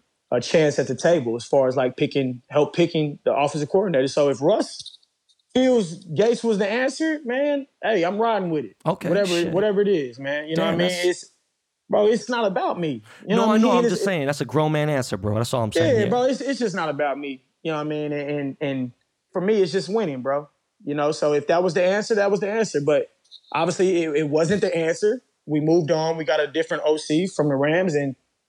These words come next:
Speaker 1: um, I'm excited, man. My faith is strong. I believe in him. I don't even know him, but I believe in him.
Speaker 2: <laughs> Yeah, yeah. You know,
Speaker 1: <laughs>
Speaker 2: ever since two thousand thirteen, the infamous game, Richard Sherman, L O B,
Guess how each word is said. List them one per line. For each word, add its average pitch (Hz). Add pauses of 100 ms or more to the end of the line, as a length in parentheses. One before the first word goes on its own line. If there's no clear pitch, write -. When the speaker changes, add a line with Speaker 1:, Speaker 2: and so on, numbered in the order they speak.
Speaker 1:
um, 135
I'm 160
excited, 202
man. 143
My 151
faith 160
is 160
strong. 180 (120)
I 127
believe 175
in 139
him. 117 (120)
I 143
don't 165
even 180
know 233
him, 226
but 160
I 165
believe 220
in 135
him. -
Speaker 2:
<laughs> -
Yeah, 147 (340)
yeah. - (540)
You 160
know, 277 (300)
Speaker 1:
<laughs> -
Speaker 2:
ever 196
since 190
two 180
thousand 139
thirteen, 123 (260)
the -
infamous 127
game, 117
Richard 123
Sherman, 117
L 117
O 123
B, 110